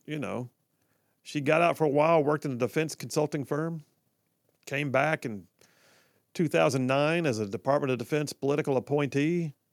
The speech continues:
She was a senior fellow in the International Security Program with the Center for Strategic International Studies.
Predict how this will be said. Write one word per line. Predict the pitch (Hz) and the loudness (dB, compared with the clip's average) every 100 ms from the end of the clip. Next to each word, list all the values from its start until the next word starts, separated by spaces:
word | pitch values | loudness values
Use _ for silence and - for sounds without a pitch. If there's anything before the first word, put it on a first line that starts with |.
| _ _ _ | _ _ _
She | - 131 | -12 -8
was | 113 | -6
a | |
senior | 110 - 156 143 | -4 -2 0 -2
fellow | 123 156 151 156 147 | -2 2 4 4 2
in | |
the | 131 | 2
International | 139 139 143 131 | 0 0 -2 -4
Security | - - 151 139 | -8 -2 0 0
Program | 151 147 147 147 | 2 2 2 -2
with | 123 | -4
the | |
Center | 110 151 147 | -4 -2 -2
for | 131 | -4
Strategic | 107 - 147 143 - | -10 -6 -2 -2 -4
International | 139 143 127 107 | -4 -4 -4 -6
Studies. | - 147 156 170 170 - - | -6 -4 -4 -4 -6 -6 -8